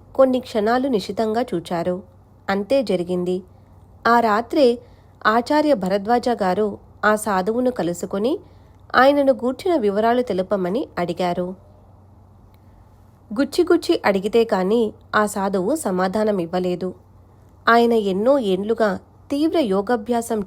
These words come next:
చేస్తూ హిమాలయాల్లో ఉన్నారని, కాని ఆ యోగంలో ఒక స్థితిలో నిలిచిపోగా తనను ఆ పైమెట్టుకు తీసుకుప-,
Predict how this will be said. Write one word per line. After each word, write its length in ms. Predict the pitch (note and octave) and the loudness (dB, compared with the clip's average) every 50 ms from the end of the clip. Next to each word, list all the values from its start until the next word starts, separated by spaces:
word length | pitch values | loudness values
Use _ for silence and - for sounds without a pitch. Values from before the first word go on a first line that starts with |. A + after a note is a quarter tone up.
| - | -4
చేస్తూ 440 | F3+ E3+ E3+ - - D4 D4 B3 B3 - - - - - - _ _ _ - | -6 -6 -6 -4 -4 -2 -2 -2 -4 -8 -14 -20 -20 -20 -20 _ _ _ -6
హిమాలయాల్లో 840 | - C4 C4 D4 D#4+ E4+ E4+ E4 D4+ C4+ A#3 G3+ F#3+ G#3 G#3 F#3+ - | -4 0 4 4 6 6 6 4 4 4 4 4 2 2 0 0 -2
ఉన్నారని, 600 | - F3+ F3 F#3+ G3+ G#3 G#3 F#3+ G3 G3 F#3+ F#3+ G#3 - - - - - - - - - | -2 -4 -2 -2 -2 -2 -2 -2 -2 -2 -4 -4 -6 -10 -16 -20 -20 -20 -20 -18 -4 0
కాని 420 | B3+ A3+ A3 A3 A#3+ C#4 C#4 B3 A#3+ - - - - - - - - - | 2 4 4 4 4 2 0 -2 -4 -8 -14 -20 -20 -20 -20 -8 0 4
ఆ 100 | A#3+ B3 | 4 6
యోగంలో 720 | B3 A3+ G#3 G3+ G#3 G#3 C#4 D#4 D#4+ D#4 C#4+ A#3 A3 A3+ - - - | 6 6 4 2 2 4 4 4 4 4 4 4 2 0 -4 -6 -4
ఒక 160 | G#3+ G#3+ - A#3 | -2 0 0 -2
స్థితిలో 520 | A3+ - - G#3 G3 B3 B3+ C#4 C#4+ C4+ | -2 -4 -6 -6 -4 -2 0 2 2 2
నిలిచిపోగా 840 | A3+ F#3 F3 G3 F#3+ - B3 - - G#3+ G3 F#3 B3 C4+ B3 A3+ A3+ - - - - - - - - - - - - | 2 0 -2 -4 -4 -6 -8 -4 -2 -2 -2 0 0 0 0 0 -2 -6 -14 -20 -20 -20 -20 -20 -20 -20 -2 0 2
తనను 300 | C#4 C#4+ C#4 C#4 C#4 - - - | 4 4 4 4 4 4 4 4
ఆ 120 | A3 A3+ A3 | 4 4 4
పైమెట్టుకు 640 | A3 - G#3+ G#3+ A3 A3+ D4 D4+ D4+ - D#4+ D#4+ | 2 2 0 0 0 0 0 0 0 0 -2 -2
తీసుకుప-, 680 | D4 D4+ - G3+ G#3 - B3+ - C4 B3+ C4 B3+ A3+ | -4 -4 -4 -6 -6 -6 -2 0 0 0 2 2 0